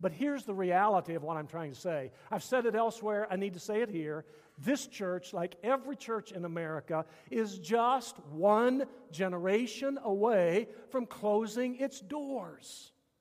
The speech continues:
If you don't continue to invest in children's ministry and youth ministry and mentoring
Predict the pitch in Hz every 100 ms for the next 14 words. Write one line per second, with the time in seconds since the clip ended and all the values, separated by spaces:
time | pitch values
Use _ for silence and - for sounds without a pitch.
0 | _ _ _ _ _ _ - 277 277 233
1 | 214 214 214 202 - 254 262 254 262 247
2 | 214 254 240 196 - - _ - - 240
3 | 226 - 262 247 220 214 175 196 185 -
4 | 185 170 - - 226 208 220 269 233 220
5 | 202 180 180 180 156 - - 214 202 190
6 | 269 269 - 214 185